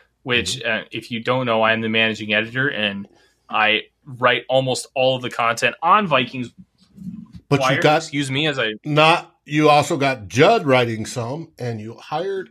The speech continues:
Speaker 2: a third person
Speaker 1: Yes,
Speaker 2: this last week.
Speaker 1: Matt Anderson from Vikings Happy Hour will be joining the team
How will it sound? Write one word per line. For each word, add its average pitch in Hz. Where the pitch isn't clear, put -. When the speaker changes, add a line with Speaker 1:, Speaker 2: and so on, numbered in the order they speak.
Speaker 2:
a 123
third 175
person 107
Speaker 1:
Yes, 165
Speaker 2:
this 127
last -
week. 165
Speaker 1:
Matt 165
Anderson 190
from 165
Vikings 165
Happy 175
Hour 135
will 127
be 123
joining 123
the 110
team 123